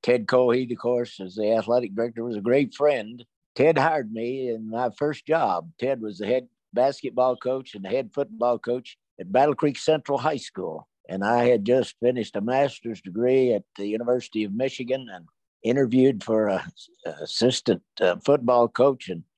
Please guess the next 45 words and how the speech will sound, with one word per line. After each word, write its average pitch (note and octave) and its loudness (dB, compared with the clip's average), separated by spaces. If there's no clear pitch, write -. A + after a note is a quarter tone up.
history C#3+ 0
teacher. C3 2
And, G2 -2
uh, F2+ -4
Ted B2+ 4
was A2 2
the G#2 0
primary C3 0
one C3 -4
that, A#2 -8
uh, G#2+ -4
hired C3 0
me C3 -2
as A2+ -4
an A2 -10
assistant G#2+ -8
coach C3+ 2
at G2+ -4
Battle B2+ 4
Creek, C#3 0
and G#2 -2
where A#2 0
I A#2 -2
stayed B2 -4
for A2 -6
a G#2 -10
couple A#2+ -4
of A#2 -4
years A#2 -6
before A2+ -4
moving A2+ -8
on A2 -4
to G2 -12
coach A#2+ 2
at A2 4
other A#2 6
high B2+ 4
schools. G2+ -6
So C3+ 0
we D#3+ 6
were D#3 8
very D3+ 2
close C#3+ -2
friends, A2 -6
and, A2 -10